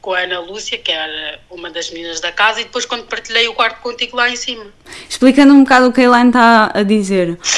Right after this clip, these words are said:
Speaker 2: Nós na instituição tínhamos a parte de baixo e a parte de cima.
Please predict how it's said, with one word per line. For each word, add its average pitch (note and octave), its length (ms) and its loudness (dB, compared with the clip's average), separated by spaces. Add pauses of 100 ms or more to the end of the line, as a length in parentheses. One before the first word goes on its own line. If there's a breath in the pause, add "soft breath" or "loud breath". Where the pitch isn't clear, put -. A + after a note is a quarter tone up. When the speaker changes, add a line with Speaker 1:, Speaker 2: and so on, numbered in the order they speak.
Speaker 2:
Nós A3 240 6
na C4 160 8
instituição B3+ 600 2
tínhamos F#3+ 320 0
a G#3+ 80 0
parte A3 260 0
de G3+ 40 -6
baixo B3 280 2
e A#3 40 4
a - 20 4
parte A3+ 280 -2
de - 60 -12
cima. F3 380 -2